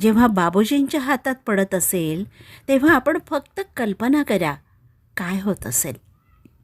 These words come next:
ते गीत बोलत असेल बाबूजींच्या पेटीतून,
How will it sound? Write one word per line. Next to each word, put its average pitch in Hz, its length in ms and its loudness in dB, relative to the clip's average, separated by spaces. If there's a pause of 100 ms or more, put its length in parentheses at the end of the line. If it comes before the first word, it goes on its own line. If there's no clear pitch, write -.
(400)
ते 330 80 4
गीत 269 360 4
बोलत 208 460 4
असेल 208 420 0
बाबूजींच्या 180 720 -2 (100)
पेटीतून, 170 640 -2